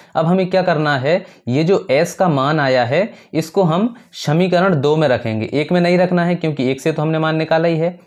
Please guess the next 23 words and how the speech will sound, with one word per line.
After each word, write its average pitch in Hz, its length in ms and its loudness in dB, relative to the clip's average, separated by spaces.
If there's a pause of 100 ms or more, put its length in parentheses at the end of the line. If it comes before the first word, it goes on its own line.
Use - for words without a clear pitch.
इसको 135 240 -4
काय 147 180 0
में 143 80 0
रखेंगे, 147 320 -2
दो 120 220 0
में 113 100 0
रखेंगे, 98 340 -8
ठीक 165 260 -4
है। 151 100 -6 (260)
तो 143 60 -2
यहाँ 123 240 0
पर 143 120 0
लिख 135 180 0
देते 143 300 0
हैं 143 300 -4 (360)
समीकरण 135 1080 -2 (640)
तीन 175 380 0
का 147 720 -2 (360)
मान, 117 640 -2 (240)
समीकरण 127 520 -4
तीन 127 260 -2
का 135 140 -2
मान 131 340 -2